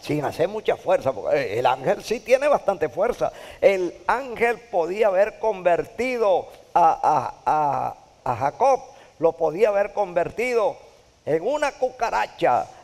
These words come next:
en nada, con un solo golpe que le hubiera dado, lo hubiera derretido, mis amados hermanos, como una lagartija. Pero el ángel,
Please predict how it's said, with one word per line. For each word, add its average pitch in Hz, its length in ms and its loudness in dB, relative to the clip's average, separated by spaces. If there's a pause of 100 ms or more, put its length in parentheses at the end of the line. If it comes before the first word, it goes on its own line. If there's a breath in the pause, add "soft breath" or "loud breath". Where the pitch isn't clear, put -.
en 247 260 4
nada, 208 720 2 (160)
con 170 240 4
un 196 300 -6
solo 214 340 0
golpe 208 460 -2
que 202 120 2
le 196 100 -4
hubiera 202 260 0
dado, 247 560 0 (220)
lo 160 80 -2
hubiera 190 540 -2
derretido, 185 1120 0
mis 175 240 -4
amados 180 380 2
hermanos, 185 380 0
como 170 200 -2
una 190 160 4
lagartija. 151 720 0 (380 loud breath)
Pero 143 300 2 (400 loud breath)
el 120 160 2
ángel, 175 520 -2